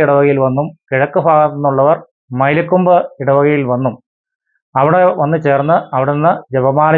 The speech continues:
ചൊല്ലി നടന്ന് കല്ലൂർക്കാടുന്ന് നമ്മുടെ വേ-, പിതാവ് ഉൾപ്പെടെ, ആ, എല്ലാ ഇടവകളിൽ നിന്നുള്ള ആളുകൾ നടന്ന് നാഗപ്പുഴയ്ക്ക് എത്തിച്ചേരും. മൈലക്കൊമ്പിൽ നിന്നുള്ള ആളുകൾ മൈലക്കൊമ്പ് ഹൊറോനയിൽ വന്ന് അവിടെ നിന്ന് നടന്ന്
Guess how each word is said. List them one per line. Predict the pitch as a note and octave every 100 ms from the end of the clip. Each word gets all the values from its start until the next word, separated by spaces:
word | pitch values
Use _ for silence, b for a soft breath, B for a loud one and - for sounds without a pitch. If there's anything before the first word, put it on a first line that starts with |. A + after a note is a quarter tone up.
| C#3+
ചൊല്ലി | C3+ C#3 F#3+ - _ _ _ -
നടന്ന് | C3 C#3 E3+ F3 C3 - _ _ _ _ -
കല്ലൂർക്കാടുന്ന് | C3 D#3+ D#3+ F3 F3+ F#3 F#3+ - _ C#3+
നമ്മുടെ | C#3+ D3 C#3+
വേ-, | C#3+ C#3 C3+ C3+ C3+ E3 A#2
പിതാവ് | C#3 C#3+ E3+
ഉൾപ്പെടെ, | D#3+ E3 D3+ - - _ _ _ _ _ -
ആ, | B2+ C#3 C#3
എല്ലാ | C#3+ E3+ D#3+
ഇടവകളിൽ | D3+ D3+ D#3
നിന്നുള്ള | D3+ C#3+ C3+
ആളുകൾ | C3 C#3 E3+ - _ _ _ B2+
നടന്ന് | C3 C#3+ E3+ F#3 -
നാഗപ്പുഴയ്ക്ക് | C3+ C#3+ C#3+ D3+ C#3+
എത്തിച്ചേരും. | B2 C3+ C#3 C#3 G3+ - _ _ -
മൈലക്കൊമ്പിൽ | C3+ C#3+ D#3+ F3 F3 E3+
നിന്നുള്ള | F3 E3 D#3 D3
ആളുകൾ | C#3 D#3 F3+ - _ _ _ -
മൈലക്കൊമ്പ് | C#3 D3+ D#3 E3 E3+ D3
ഹൊറോനയിൽ | C#3+ C#3+ D3 D3+ C#3+
വന്ന് | C#3 F#3 G3+ _ _ _ _ -
അവിടെ | C3 C#3 D3+
നിന്ന് | D#3 D#3+ D#3
നടന്ന് | C#3+ D3 E3+